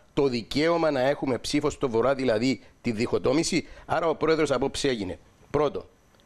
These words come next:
πρέσβης των τουρκικών θέσεων και δεύτερον, είναι έτοιμος να λύσει το Κυπριακό στη βάση των δύο κρατών με μια συγκολλημένη συνομοσπονδία. Δυστυχώς, αυτά λένε οι πραγματικότητες.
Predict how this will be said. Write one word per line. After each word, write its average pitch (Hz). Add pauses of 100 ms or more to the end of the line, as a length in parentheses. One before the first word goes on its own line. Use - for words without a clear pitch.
(140)
πρέσβης 135
των 113
τουρκικών 113
θέσεων 202 (220)
και 117
δεύτερον, 180 (240)
είναι 127
έτοιμος 180 (100)
να 113
λύσει 147
το 120
Κυπριακό 107 (200)
στη -
βάση 139
των 107
δύο 147
κρατών 120
με 113
μια 131
συγκολλημένη 127 (240)
συνομοσπονδία. 113 (240)
Δυστυχώς, 185 (580)
αυτά 170
λένε 170
οι -
πραγματικότητες. 156